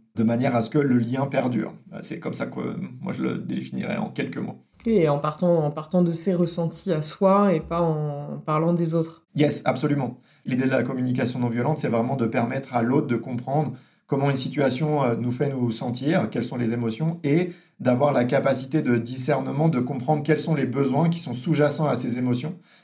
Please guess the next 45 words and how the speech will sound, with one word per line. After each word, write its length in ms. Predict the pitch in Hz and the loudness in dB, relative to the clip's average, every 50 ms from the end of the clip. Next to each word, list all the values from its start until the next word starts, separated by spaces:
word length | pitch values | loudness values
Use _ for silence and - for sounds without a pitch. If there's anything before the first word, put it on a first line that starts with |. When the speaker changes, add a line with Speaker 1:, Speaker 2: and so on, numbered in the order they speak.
| _ | _
Speaker 1:
et 200 | - 143 135 135 | -4 0 0 2
de 120 | 139 123 120 | 2 2 2
les 200 | 120 117 117 123 | 2 2 2 2
mettre 180 | 123 127 127 | 2 0 0
sur 100 | 127 - | -2 -2
la 120 | 127 131 123 | -2 -2 0
table. 320 | 123 127 - 170 - - - - | 0 0 -2 -2 -4 -8 -8 -4
Et 80 | 139 | 0
nous, 100 | 139 156 | 2 2
c'est 160 | 165 170 165 127 | 2 2 2 0
ça 220 | - - 156 151 | 2 2 2 0
qu'on 120 | - 156 135 | 0 -2 -4
cherche 300 | - - 151 - - - | -2 -2 -2 -2 -2 -4
beaucoup 240 | 139 135 135 135 147 | -4 -2 2 2 2
à 80 | 135 | 2
faire 200 | 117 131 156 143 | 2 0 -2 -2
chez 120 | - - 120 | -2 -4 -8
Pixis 280 | - - - - - | -8 -8 -10 -10 -10
Suisse, 340 | - - - 160 160 - - | -8 -6 -4 -4 -2 -2 -4
c'est 280 | - 117 123 - - - _ _ _ _ _ _ _ _ - | -4 -6 -6 -6 -8 -12 _ _ _ _ _ _ _ _ -4
être 160 | - 147 131 | -2 0 2
capable 320 | 123 151 139 160 165 156 139 | 2 2 4 4 2 2 2
de 60 | 135 | 0
descendre 380 | 123 131 143 - - 160 156 147 | 0 0 0 0 2 0 0 0
dans 160 | 135 120 123 | 0 -2 -2
un 60 | 120 | -2
niveau 260 | 127 127 139 139 151 | -2 -2 0 0 0
de 60 | 151 | -2
conversation 640 | - 151 139 139 131 123 131 120 120 - 170 170 170 165 | -2 -4 -4 -2 -2 -2 -2 -2 -2 0 0 0 0 0
où 160 | 151 131 131 | -2 0 0
on 40 | 123 | 2
va 100 | 127 123 | 2 2
se 140 | 123 - | 2 0
situer 280 | - - - - 143 139 | -4 -8 -8 -4 -2 -2
beaucoup 300 | 120 123 143 151 143 160 | 0 0 0 2 2 0
plus 220 | - 165 160 - | 2 0 0 0
au 40 | 135 | 0
niveau 240 | 127 127 131 139 147 | -2 0 0 0 0
des 140 | - 117 110 | 2 2 0
besoins 720 | 107 110 113 123 143 139 127 127 131 151 208 220 - - - _ _ _ _ _ - | 0 -2 -2 0 0 0 2 2 2 2 2 0 0 -4 -16 _ _ _ _ _ 0
que 100 | - 165 | 2 2
de 160 | 156 143 139 | 4 4 2
la 140 | 139 131 123 | 2 2 2
situation 520 | - - - - 143 135 123 123 139 131 | 0 -2 -4 -4 -2 0 0 0 -2 -4
elle-même. 320 | 120 120 123 - - - | -4 -4 -4 -6 -8 -10